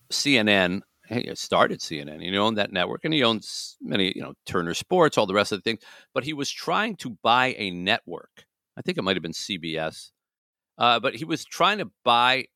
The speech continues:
C-, C B S, let's say it was, or some kind of network. And the reason that he gave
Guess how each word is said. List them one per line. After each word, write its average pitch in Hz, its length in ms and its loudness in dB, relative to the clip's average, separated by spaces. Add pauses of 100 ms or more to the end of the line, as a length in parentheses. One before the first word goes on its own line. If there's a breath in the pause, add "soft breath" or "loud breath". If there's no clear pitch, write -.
C-, 104 300 -8 (120)
C - 320 -6
B 101 220 -2
S, 80 300 -6
let's - 180 -14
say 85 140 -4
it 73 100 -6
was, 78 260 -8
or 90 80 -8
some 135 200 -2
kind 78 180 -8
of 80 80 -8
network. 80 340 -10 (800)
And 139 380 2 (440)
the 127 220 0
reason 220 540 -2
that 147 160 2
he 143 100 -4
gave 92 760 0